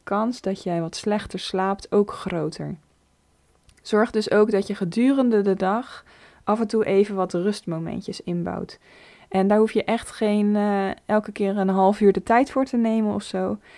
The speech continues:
Eh, twee minuten is echt al voldoende. Wat ik mijn klanten vaak aanraad is, eh, als je even naar het toilet moet, eh, blijf daar dan even iets langer zitten en focus even op je ademhaling. Check even in bij jezelf.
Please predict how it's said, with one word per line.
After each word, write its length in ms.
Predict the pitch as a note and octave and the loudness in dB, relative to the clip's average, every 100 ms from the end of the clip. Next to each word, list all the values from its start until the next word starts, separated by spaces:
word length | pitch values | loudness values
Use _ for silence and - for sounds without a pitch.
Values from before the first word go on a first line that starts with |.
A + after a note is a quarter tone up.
| - - | -20 -18
Eh, 200 | - F#3 | -4 -2
twee 340 | F#3 - A#3+ C4+ | -2 4 6 8
minuten 440 | B3 A3 A3+ A3 | 8 6 4 2
is 140 | G#3 G#3 | 0 0
echt 240 | G#3 - | -4 -4
al 140 | F#3+ | -6
voldoende. 640 | F#3+ F3+ F3 F#3 F#3 F3 E3+ _ _ _ - - | -6 -6 -2 -2 -2 -4 -8 _ _ _ -20 -10
Wat 140 | - G3 | -2 0
ik 80 | A3 | 2
mijn 160 | G#3 | 0
klanten 360 | G#3 G#3 A3 G#3 | 2 0 0 -2
vaak 320 | - F#3+ G3 | -2 -2 -2
aanraad 580 | G3+ G3+ A3 G3+ G3+ G#3 | -2 -2 0 0 0 -2
is, 300 | - F#3+ - - - - | -4 -4 -6 -20 -20 -10
eh, 140 | G3 F#3 | -6 -2
als 180 | - B3 | 0 0
je 60 | A#3+ | 4
even 320 | A3 A3 G#3 | 4 4 2
naar 160 | G3+ | 2
het 220 | G3+ G3 - | 0 -4 -2
toilet 380 | F3+ F#3 G#3+ | 0 2 2
moet, 360 | G#3+ G#3+ D4 - _ - - - | 2 2 0 -10 _ -20 -20 -10
eh, 120 | G3 F#3+ F#3 F#3+ | -6 -4 -2 2
blijf 260 | G#3+ A#3+ | 2 4
daar 180 | A#3+ A3+ | 2 2
dan 140 | G#3+ | 0
even 320 | G#3 G#3 G#3 - | 0 0 0 -2
iets 260 | - C#4+ - | 0 0 2
langer 320 | A3+ A3 G3+ | 2 4 2
zitten 340 | - A#3 B3 - | 4 2 2 -2
en 120 | G3+ | -2
focus 400 | - A3+ A#3 - | 4 2 2 0
even 300 | G3+ G#3 - | 2 2 -2
op 120 | G3 | -6
je 120 | - | -8
ademhaling. 760 | F#3+ G3+ G3 F3 E3 D#3+ E3+ F3 - - | -6 -2 -2 -2 -4 -6 -6 -8 -14 -12
Check 240 | - A#3+ A#3+ | 0 0 2
even 300 | A3+ G#3+ - | 2 2 0
in 180 | A#3 | 0
bij 180 | A3 F3+ | 0 -2
jezelf. 600 | E3 - D#3+ D#3+ - - | -4 -6 -8 -8 -12 -20